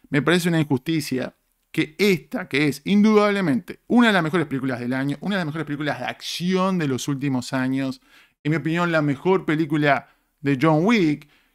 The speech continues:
que esté siendo dejada de lado cuando varios de estos apartados, mínimo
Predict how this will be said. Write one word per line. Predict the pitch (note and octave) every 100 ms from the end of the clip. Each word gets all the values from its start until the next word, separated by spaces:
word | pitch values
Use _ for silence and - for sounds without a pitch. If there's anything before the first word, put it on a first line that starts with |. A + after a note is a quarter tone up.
| -
que | F#3
esté | D#3+ D3 G#3 G3 F#3 -
siendo | - F#3+ F#3+ D#3+
dejada | D3 D#3 D#3 C#3+
de | C3
lado | C3+ C3+ C3+ C3+ - -
cuando | C#3+ C#3 C#3 C3+ G3+
varios | B2 F#3 G3+ G3 F#3+ D#3+ -
de | -
estos | D#3 D3+
apartados, | C3 B2+ B2 B2 - - - _
mínimo | F#3 C4 D4+ G3 B2 A#2